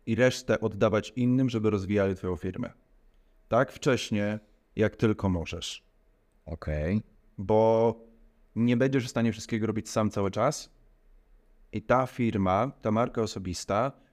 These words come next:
Speaker 1: ma się rozwijać z tobą czy bez ciebie. Jako taki, wiesz, gdzieś tam hen na horyzoncie, to ma się dziać. Tak, jesteś najważniejszy, tak, to twój pysk, tak, to twoje imię, nazwisko.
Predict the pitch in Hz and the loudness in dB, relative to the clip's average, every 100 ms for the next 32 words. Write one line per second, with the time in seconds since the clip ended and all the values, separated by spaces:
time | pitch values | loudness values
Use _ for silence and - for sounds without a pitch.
0 | - 107 120 139 - 147 123 113 92 101 | -6 0 0 0 -2 0 0 -2 -4 -4
1 | 98 101 113 - - - - - 120 113 | 2 2 0 -4 -16 -20 -16 -2 0 0
2 | 107 92 101 - - 104 90 - 113 120 | -2 -2 -2 -2 -2 -2 -2 -4 -2 -2
3 | 117 113 104 92 - _ - 135 - 113 | -4 -4 -4 -6 -10 _ -4 -4 -2 -6
4 | - 113 110 98 101 95 107 95 104 98 | -2 0 0 -2 -4 -2 -4 -2 -2 -2
5 | - - _ _ _ _ _ _ 135 127 | -4 -16 _ _ _ _ _ _ 0 2
6 | 120 117 104 90 - - _ _ _ _ | 2 -2 -2 -4 -6 -18 _ _ _ _
7 | _ _ _ _ _ _ - 139 139 120 | _ _ _ _ _ _ 0 0 0 -2
8 | 123 117 104 98 104 104 113 117 127 - | -2 0 0 0 -2 -2 -2 -2 -2 -2
9 | - 107 92 110 110 - _ 117 113 - | -4 -6 0 0 0 -4 _ 0 0 -2
10 | 98 107 101 98 95 85 85 - - - | -4 -2 0 0 -2 -6 -8 -10 -12 -14